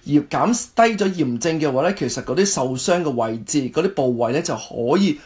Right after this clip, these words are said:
好返，好返㗎喇。OK，噉同埋呢，我哋身體呢，譬如啲，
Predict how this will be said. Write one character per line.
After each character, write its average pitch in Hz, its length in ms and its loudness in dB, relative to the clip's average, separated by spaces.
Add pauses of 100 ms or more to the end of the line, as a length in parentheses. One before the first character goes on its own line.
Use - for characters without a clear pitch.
(100)
好 135 360 0
返， 147 300 0
好 127 260 -4
返 180 360 2
㗎 156 80 2
喇。 139 180 4 (240)
OK， 202 360 2 (220)
噉 254 160 2
同 175 180 0
埋 139 200 2
呢， 226 140 2
我 160 80 0
哋 147 40 0
身 214 240 0
體 190 80 -2
呢， 175 300 2
譬 160 80 -2
如 120 120 -2
啲， 175 240 -2